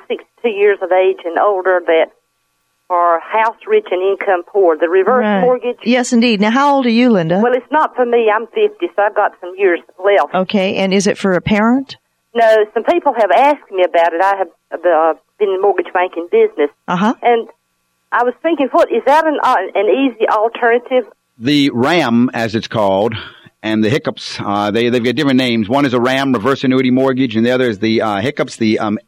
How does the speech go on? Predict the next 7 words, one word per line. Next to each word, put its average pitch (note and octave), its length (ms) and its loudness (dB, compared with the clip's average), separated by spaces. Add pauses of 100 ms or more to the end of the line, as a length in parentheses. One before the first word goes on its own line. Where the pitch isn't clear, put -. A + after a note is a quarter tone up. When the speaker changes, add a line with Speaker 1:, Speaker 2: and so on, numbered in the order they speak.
(300)
Speaker 3:
home C#3+ 340 -2
equity C3 300 -2
qualified A#2 560 -4
mortgage. D3 480 -2 (400)
But - 220 -6 (260)
basically, A#2+ 720 0 (460)
um, A#2 540 2